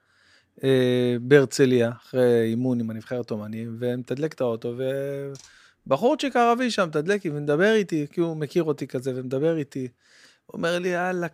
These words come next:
תאמין לי, מהמלחמה", וזה, אין, כאילו הוא משתף אותי כמו שבחורצ'יק מתדלק ישראלי היה מדבר איתי בדיוק אותו דבר. וגם הם עברו מה שהם עברו, וכאילו, יש לנו איזושהי הזדמנות למנף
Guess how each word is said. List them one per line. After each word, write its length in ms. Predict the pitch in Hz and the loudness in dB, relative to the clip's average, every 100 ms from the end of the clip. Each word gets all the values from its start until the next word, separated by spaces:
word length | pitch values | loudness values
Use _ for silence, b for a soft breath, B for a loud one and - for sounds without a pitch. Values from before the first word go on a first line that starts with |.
| - | -10
תאמין 440 | - 143 156 180 175 | -10 -8 -6 -4 -4
לי, 100 | 170 | -2
מהמלחמה", 960 | 175 170 165 139 143 143 165 165 160 147 | -2 -2 -2 -4 -2 -2 0 0 0 0
וזה, 440 | 143 156 175 165 | -4 -2 -2 0
אין, 100 | 175 - - | -2 -6 -6
כאילו 320 | 233 294 302 | -2 -2 0
הוא 300 | 240 240 220 _ - | -2 -2 -4 _ -10
משתף 460 | 185 185 214 269 269 | -6 -4 -2 -2 -2
אותי 280 | 294 254 233 - | -4 -4 -4 -2
כמו 360 | 247 285 311 294 | 2 4 4 2
שבחורצ'יק 1400 | 294 285 269 196 - _ 202 - 202 214 214 294 254 233 | 2 2 0 -6 -12 _ -12 -6 0 2 2 0 -2 -2
מתדלק 400 | 233 226 247 247 | -2 0 0 0
ישראלי 380 | 226 233 226 226 | 0 4 6 6
היה 120 | 214 | 6
מדבר 300 | 180 175 180 | 6 4 2
איתי 160 | 175 | 0
בדיוק 540 | 170 180 160 143 - - _ _ _ _ _ | -2 -2 -2 -4 -6 -20 _ _ _ _ _
אותו 240 | 156 165 170 | -2 6 8
דבר. 340 | 147 131 113 117 b b b b - | 8 6 2 -2 b b b b -6
וגם 680 | 131 156 156 156 147 175 | 6 10 10 8 8 6
הם 100 | 214 | 6
עברו 260 | 220 165 165 | 4 2 2
מה 120 | 156 | 0
שהם 240 | 143 147 135 | 0 0 0
עברו, 320 | 123 120 117 | 2 0 2
וכאילו, 520 | 120 120 156 160 165 - | 0 0 2 4 2 2
יש 160 | 190 254 | -2 2
לנו 100 | 233 | 2
איזושהי 300 | 226 - 196 | 0 -2 -4
הזדמנות 680 | 127 147 165 240 233 - - | 0 0 2 2 0 -6 -2
למנף 760 | 143 143 139 147 226 - - | 4 4 4 4 2 2 -6